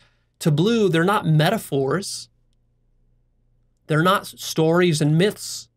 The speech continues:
They're not parables to teach you morals. They are literally there. You're either gonna go to heaven or you're gonna go to hell.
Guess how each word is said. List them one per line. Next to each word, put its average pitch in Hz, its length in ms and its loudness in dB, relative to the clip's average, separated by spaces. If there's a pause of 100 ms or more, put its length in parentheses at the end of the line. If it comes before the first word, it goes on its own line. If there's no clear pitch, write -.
(760)
They're 156 120 0
not 190 280 0
parables 185 580 2
to - 120 -6
teach 180 340 -4
you 180 120 2
morals. 170 540 0 (240)
They 160 160 2
are 156 340 2 (240)
literally 214 720 2
there. 190 460 2 (100)
You're 151 260 -2
either 220 220 -2
gonna 220 160 2
go 220 120 2
to 220 60 2
heaven 202 380 2 (320)
or 185 260 2
you're 202 140 2
gonna 190 160 2
go 196 140 2
to 180 60 2
hell. 185 340 0